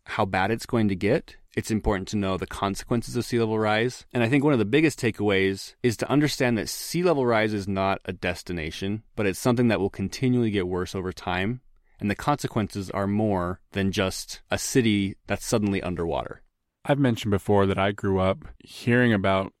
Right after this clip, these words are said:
Speaker 2: climate change as kind of a crazy conspiracy. But even as it started to gain more acceptance, I still always heard about it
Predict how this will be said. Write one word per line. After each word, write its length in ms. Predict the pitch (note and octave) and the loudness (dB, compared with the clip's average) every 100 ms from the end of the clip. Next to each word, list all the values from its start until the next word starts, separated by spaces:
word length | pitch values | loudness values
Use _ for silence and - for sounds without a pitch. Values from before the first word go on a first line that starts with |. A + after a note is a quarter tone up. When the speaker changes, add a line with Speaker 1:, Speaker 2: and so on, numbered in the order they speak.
| _ - | _ -20
Speaker 2:
climate 340 | - G#2+ G#2+ F#2 | -4 -2 0 -2
change 540 | - G2 G2 G2+ - - | 0 2 4 2 -2 -6
as 580 | A2 F#2 F2 E2+ - - - | -2 0 0 -4 -8 -16 -6
kind 160 | G2+ | 0
of 80 | G2 | 2
a 80 | F#2 | 2
crazy 500 | - F#2+ F#2+ F#2 F#2 | 2 2 4 2 0
conspiracy. 920 | F2+ E2+ - F#2+ F#2+ - F#2+ F#2 G2 _ | 0 -2 2 4 4 2 0 0 -4 _
But 180 | A#2+ A2+ - | 2 2 0
even 400 | D#3+ E3+ D#3+ C#3 - | 2 4 4 0 -2
as 760 | A#2 A#2+ A2 G#2 G2+ F#2+ - - | 0 2 2 2 0 -4 -10 -10
it 100 | - G#2 | -8 -6
started 360 | - A#2+ A2+ | 0 0 0
to 80 | G2 | -2
gain 260 | G#2 G#2 G2+ | 0 2 4
more 280 | G2 G2+ | 4 4
acceptance, 760 | F#2+ - - A#2+ - G2 F#2+ - - | 2 0 0 0 2 0 0 -4 -4
I 140 | A2+ | -2
still 400 | G2 - C#3 D3+ | -2 -2 2 4
always 480 | D#3+ C3 A#2 A2 G2 | 4 4 4 2 0
heard 180 | - A#2 | 0 0
about 260 | G2+ G2 | 2 2
it 180 | F#2 - | 0 -4